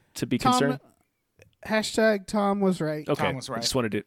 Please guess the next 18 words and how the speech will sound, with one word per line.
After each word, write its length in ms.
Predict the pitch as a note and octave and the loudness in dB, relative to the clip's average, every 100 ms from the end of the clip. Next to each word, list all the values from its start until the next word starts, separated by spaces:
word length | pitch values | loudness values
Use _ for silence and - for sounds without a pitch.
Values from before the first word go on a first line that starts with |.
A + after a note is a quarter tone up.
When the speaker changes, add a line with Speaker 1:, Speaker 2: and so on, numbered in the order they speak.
| - | -2
Speaker 1:
yeah, 160 | D3 | 0
I 40 | G2+ | 0
Speaker 3:
Yeah. 40 | |
Speaker 1:
just 140 | G#2+ - | -2 -2
wanted 140 | G2 | 0
to 60 | G3 | 2
hear 100 | F#3+ | 2
Speaker 2:
Yeah. 60 | |
Speaker 1:
that 120 | F2 | 2
some 100 | - | -4
more. 180 | G2 F#2+ - | -6 -6 -6
Okay, 200 | - D3+ | -4 0
we 80 | B2 | 0
can 140 | D3+ D#3 | 2 0
move 100 | F2 | -2
on. 160 | D#2 - _ _ _ _ | -8 -14 _ _ _ _
Speaker 2:
All 160 | B3 B3+ | 4 4
right. 280 | C3 G#2+ | 2 -10